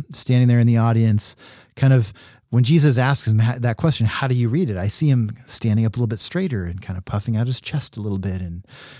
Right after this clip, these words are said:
just the, the words just rolling right out of his mouth. He's memorized this passage. It's, he's thought about this. He doesn't even have to think about it now. He can just regurgitate that, "Oh, love the Lord your God." And, you know, and, and I think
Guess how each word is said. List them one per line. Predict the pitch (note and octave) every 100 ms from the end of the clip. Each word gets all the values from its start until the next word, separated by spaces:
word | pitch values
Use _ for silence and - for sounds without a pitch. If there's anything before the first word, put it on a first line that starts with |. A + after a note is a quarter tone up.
| -
just | - C3 - _ _ _ -
the, | A#2 A2 G2
the | A#2 G#2
words | A2 B2+ D3+ -
just | A2+ A2+
rolling | A2+ C3 C#3+
right | C3 C3
out | C#3+
of | C#3
his | C3
mouth. | D3 D#3+ G#2+
He's | - A2 - - C#3+
memorized | B2+ D3+ D#3 A2+ A2 -
this | G2+
passage. | - G#2+ G2 G#2+ F#2
It's, | G2 - - - -
he's | - C#3 -
thought | A#2+ D3
about | C#3 A2 -
this. | G2 -
He | B2
doesn't | C3 D3
even | B2
have | A2 C3+ D3
to | B2
think | - D#3
about | C3+ B2 A2+
it |
now. | A#2 C#3+ C3+
He | A2+
can | A2
just | G#2 - - - -
regurgitate | B2 A#2+ C#3+ D3+ C#3 A#2
that, | G#2 F#2+
"Oh, | A#2
love | B2+ G#2+ A#2+ D#3+
the | D3
Lord | D#3 D#3+
your | D#3+
God." | D#3+ - A2 G2+
And, | F#2+ - - - - -
you | B2+
know, | B2+
and, | C#3
and | D#3 D3
I |
think | C#3 G3 F#3+